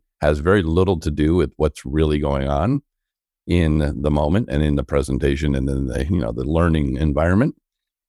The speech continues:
And so, um, so I drew, I drew from past, not the compliment that came in yesterday morning, but I drew from past compliments as well to realize, you know what, it's just, it's my perspective right now. And I'm just gonna keep doing what I'm doing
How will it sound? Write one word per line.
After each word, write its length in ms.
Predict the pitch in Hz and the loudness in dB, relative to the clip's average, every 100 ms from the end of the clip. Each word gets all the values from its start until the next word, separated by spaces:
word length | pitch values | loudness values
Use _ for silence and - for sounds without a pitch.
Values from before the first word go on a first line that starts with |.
| - | -6
And 240 | 78 73 | -2 -2
so, 460 | - 85 76 76 73 | -2 0 2 2 2
um, 320 | 71 71 73 | 0 -2 -6
so 120 | - 90 | -2 0
I 80 | |
drew, 340 | 95 95 107 95 | 0 2 2 2
I 60 | |
drew 240 | 85 85 113 | 2 2 2
from 220 | 85 78 | 2 -2
past, 600 | - 101 107 98 - - | 0 2 2 0 -8 -8
not 260 | 82 90 - | -2 -2 0
the 300 | 95 87 80 | 2 2 0
compliment 500 | - 95 87 82 82 | -2 -4 0 0 0
that 140 | 78 - 65 | -2 -6 -6
came 200 | 87 85 | -2 0
in 140 | 82 | 2
yesterday 340 | 78 76 - 67 | 2 -2 -4 -2
morning, 480 | 80 135 110 82 73 | 0 2 2 2 2
but 80 | |
I 60 | 73 | 0
drew 220 | 71 76 | 2 0
from 180 | - 65 | -2 -4
past 500 | - 73 76 - - _ _ _ _ _ _ - | -2 -2 -2 -4 -16 _ _ _ _ _ _ -6
compliments 480 | 87 76 80 73 69 | -2 -2 0 -2 0
as 140 | 67 | -2
well 300 | 78 90 76 | 2 2 2
to 120 | 71 78 | 0 0
realize, 460 | 82 80 78 76 | 2 4 2 2
you 80 | 92 | 2
know 100 | 104 | 0
what, 160 | 107 110 | 0 -2
it's 120 | - | -4
just, 220 | 80 76 | -6 -4
it's 180 | 76 73 | -6 -4
my 220 | 85 87 | 0 0
perspective 560 | 92 78 - 87 - 90 | 0 -4 -2 -2 0 0
right 160 | 98 95 | 0 2
now. 360 | 92 101 110 - | 2 0 0 -2
And 120 | 69 | -2
I'm 200 | 69 78 | 0 -2
just 160 | 71 - | -4 -4
gonna 180 | 76 69 | -4 -2
keep 220 | 82 73 | -4 0
doing 200 | 80 85 | 2 2
what 100 | 87 | 2
I'm 120 | 82 | 2
doing 460 | 80 87 104 113 | 2 2 2 -2